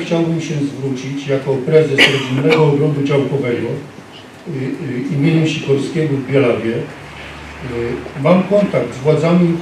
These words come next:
Polskiego Związku Działkowców. Y, docierają do mnie sygnały, że władza dalej ma ogromną ochotę na odebranie działkowcom terenów, ogrodów.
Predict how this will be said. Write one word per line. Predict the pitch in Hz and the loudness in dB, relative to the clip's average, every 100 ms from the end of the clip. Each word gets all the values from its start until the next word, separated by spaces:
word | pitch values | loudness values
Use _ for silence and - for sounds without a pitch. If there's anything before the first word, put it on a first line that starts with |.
| - | 0
Polskiego | 143 139 170 151 139 | 0 2 0 0 0
Związku | 135 143 147 | 2 0 0
Działkowców. | 143 143 139 123 - - - - - - - - - - - 147 131 127 | 0 0 2 0 -4 -8 -12 -12 -14 -16 -16 -16 -18 -18 -12 -6 -4 0
Y, | |
docierają | 139 151 165 185 180 156 | 2 6 6 6 6 4
do | 156 | 4
mnie | 147 143 | 4 2
sygnały, | 160 139 139 120 113 135 139 - - - 117 | -2 0 2 2 2 -2 -6 -14 -18 -16 -8
że | - | -2
władza | 147 151 135 113 107 127 147 - - - - - - - - 139 | 2 6 6 4 2 -2 -2 -10 -18 -16 -16 -16 -18 -18 -16 0
dalej | 151 180 196 175 | 4 6 8 8
ma | 156 160 | 6 6
ogromną | 139 131 170 180 175 175 | 0 2 6 6 6 4
ochotę | 151 147 139 131 147 156 | -2 2 0 2 0 2
na | 139 - 143 | 2 2 0
odebranie | 139 139 127 127 127 127 143 165 - - - | 2 2 4 4 4 2 0 -2 -6 -16 -8
działkowcom | - 147 139 143 - - 135 151 - - | 4 4 6 4 2 0 -2 0 0 0
terenów, | 143 139 127 123 165 - - - - - - - 135 | 4 4 4 2 0 -4 -12 -20 -20 -20 -20 -12 -8
ogrodów. | 123 151 123 110 104 | 2 4 6 2 -6